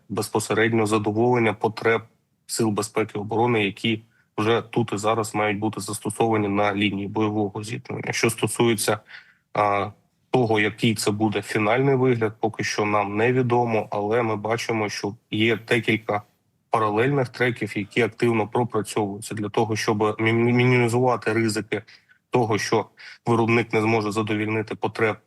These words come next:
безпосередньо наших збройних сил та загалом контуру безпеки, так і отримати можливість експортувати свої рішення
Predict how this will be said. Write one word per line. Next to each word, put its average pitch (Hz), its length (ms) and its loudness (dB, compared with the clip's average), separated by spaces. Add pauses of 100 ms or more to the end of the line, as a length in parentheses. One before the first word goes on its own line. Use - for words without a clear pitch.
безпосередньо 107 840 -2
наших 113 380 0
збройних 123 520 0
сил 120 380 -2
та 110 120 -2
загалом 110 520 -2 (280)
контуру 110 480 0 (300)
безпеки, 110 640 0
так 123 380 0
і 113 180 0
отримати 113 760 0 (300)
можливість 110 720 0
експортувати 110 760 -2
свої 101 380 -2
рішення 104 560 -4